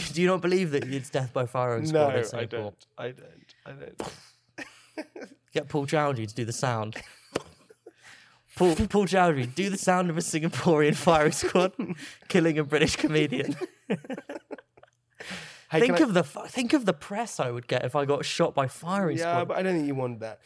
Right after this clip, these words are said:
Speaker 1: Think
Speaker 2: I
Speaker 1: of it though, but I could, I could, uh, release a D V D or s-, well, it's not twenty ten. I could release a Netflix special
Speaker 2: I just
Speaker 1: right before I
Speaker 2: don't.
Speaker 1: got shot by firing squad.
Speaker 2: I just don't think anything would happen.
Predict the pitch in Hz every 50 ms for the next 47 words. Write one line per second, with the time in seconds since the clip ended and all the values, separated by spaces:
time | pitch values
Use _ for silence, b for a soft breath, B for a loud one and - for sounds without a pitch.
0 | b b b b - 196 214 254 - 247 220 185 165 - 196 160 160 160 151 170
1 | 170 170 160 - 165 - - - - 165 156 - 160 151 - _ - - - -
2 | - - - 151 160 165 165 170 160 147 - 147 131 - 160 156 151 147 160 151
3 | 156 160 160 151 139 123 - - - 131 123 113 110 113 113 - - 143 139 -
4 | - - 127 117 113 110 - 123 120 113 113 117 123 - 160 143 160 180 190 202
5 | 190 - 170 156 151 160 170 - - 151 143 - - - - - 110 110 - -
6 | 120 120 120 131 135 _ - 147 151 165 156 165 160 147 - 160 170 170 170 135
7 | 170 131 131 170 160 147 143 131 135 147 151 135 - - 143 - - 135 131 -
8 | - 139 139 135 127 127 127 123 - - 120 113 110 110 107 _ - 143 143 135
9 | 139 151 139 147 - 147 135 127 127 127 123 123 - _ _ - - - 123 117
10 | 110 107 - - - - _ _ _ _ _ _ _ _ _ _ _ _ _ _
11 | _ - 127 120 117 127 120 127 135 135 139 - _ _